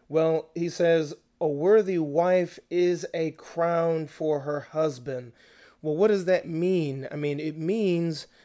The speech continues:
that the wife makes her husband the king in his home. It is the wife who makes her husband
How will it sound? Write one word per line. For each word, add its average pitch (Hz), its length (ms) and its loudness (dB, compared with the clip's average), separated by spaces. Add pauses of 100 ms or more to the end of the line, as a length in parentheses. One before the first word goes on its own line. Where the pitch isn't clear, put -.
(120)
that 156 440 -2
the 156 80 2
wife 175 920 2 (280)
makes 156 580 -2 (120)
her 190 280 0
husband 156 760 -2
the 147 100 -6
king 139 720 -8 (640)
in 156 180 -2
his 151 240 -2
home. 135 460 -6
It 165 140 -2
is 147 180 -4
the 156 100 2
wife 156 840 0 (580)
who 208 240 0
makes 180 500 -2
her 156 240 -2
husband 139 680 -4